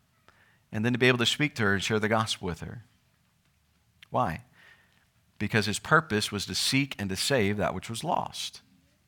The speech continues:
And then through her, because of her accepting Christ, then she went back to Samaria and she began to tell everybody that was there, and many came out and believed her and came out and listened to Jesus. He stays there several days.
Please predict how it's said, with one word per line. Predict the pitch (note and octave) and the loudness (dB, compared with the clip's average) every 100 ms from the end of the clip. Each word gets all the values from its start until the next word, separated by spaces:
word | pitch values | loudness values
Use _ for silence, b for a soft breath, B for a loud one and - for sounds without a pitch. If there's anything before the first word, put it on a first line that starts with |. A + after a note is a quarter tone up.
| _ B B B | _ B B B
And | D3 C3 | 6 10
then | G#3 G3+ | 12 12
through | E3 G3 G3 D#3 | 8 6 8 8
her, | - A#3 C4+ D3 D#3 A#3+ - b b | 10 12 12 12 12 12 8 b b
because | D3+ F#3 F3 | 4 6 8
of | D#3+ C3+ b b b b | 6 4 b b b b
her | - A#3 C4 | 6 12 12
accepting | G3+ - F3 - D#3+ | 12 10 8 8 4
Christ, | - D3+ C#3 F3+ - - - _ _ _ _ | 10 10 10 8 4 2 -2 _ _ _ _
then | B2+ D#3+ | 4 6
she | - A3 | 10 10
went | A#3+ F#3 C#3 | 12 10 12
back | D#3 E3 - - | 12 12 6 2
to | E3 D3+ | 4 6
Samaria | - D#3+ E3+ B3 G#3 C3 C3 | 8 8 10 12 12 12 12
and | E3+ D3+ | 12 8
she | - | 6
began | G#3+ F3 E3+ | 6 8 8
to | D3+ | 8
tell | - E3+ | 10 10
everybody | E3 E3 E3 D#3 | 10 8 8 8
that | D3 | 6
was | C#3 | 6
there, | C#3+ A#3 G3 | 10 12 12
and | D3 | 10
many | F#3 A3+ | 8 6
came | - E3+ C3 | 8 8 12
out | B2+ F#3 - B B B | 12 12 10 B B B
and | D3 C#3+ | 6 8
believed | D#3+ F#3 E3 | 10 10 8
her | F#3 G3 A#3 | 12 12 12
and | F#3+ | 10
came | C#3+ D3 | 10 12
out | G3 | 12
and | D3 | 10
listened | F#3+ E3+ | 6 6
to | D#3 | 4
Jesus. | C#3 G3+ A#3 A3 | 8 6 6 4
He | E3 | 4
stays | - F#3 A3 B3+ C#3+ | 4 8 8 8 6
there | G3+ F3+ | 8 8
several | - G#3+ F3+ F3 | 10 10 10 6
days. | C3+ E3+ G#3 B2 C#3+ A3 F#3+ - | 8 8 10 8 6 2 -2 -4